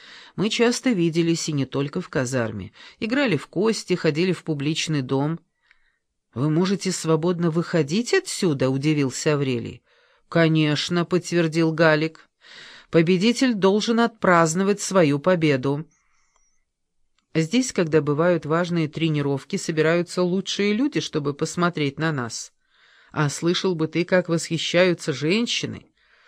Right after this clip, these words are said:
Нас приглашают к себе даже аристократические семьи, не говоря уже о том, что отпрыски знатных римлян соревнуются за право участвовать в наших похождениях.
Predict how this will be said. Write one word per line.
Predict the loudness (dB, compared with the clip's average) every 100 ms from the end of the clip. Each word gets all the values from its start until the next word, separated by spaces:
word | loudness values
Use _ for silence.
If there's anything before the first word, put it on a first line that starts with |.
| _ _ -6
Нас | 2 4 2 0
приглашают | -2 2 2 4 2 2 0
к | -6
себе | -4 0 2
даже | 2 2 4
аристократические | 2 2 0 -2 -2 0 2 2 0 -2 -4 -4 -6 -6
семьи, | -6 -4 -2 -2 -4 -6 -6 -12 -20 -4
не | 0
говоря | 4 4 4 2
уже | 2 2
о | 2
том, | 0 -4
что | 0 2
отпрыски | 2 0 -4 -4 -2 -2
знатных | 0 0 0 -2 -2
римлян | 0 0 0 -2 -4 -8 -20 -20 0
соревнуются | 2 4 2 0 -2 -2
за | 2 2
право | 2 2 2
участвовать | -2 0 0 0 -2 -4 -2
в | 0
наших | 0 2 0 -2
похождениях. | -2 0 0 0 2 2 0 -6 -12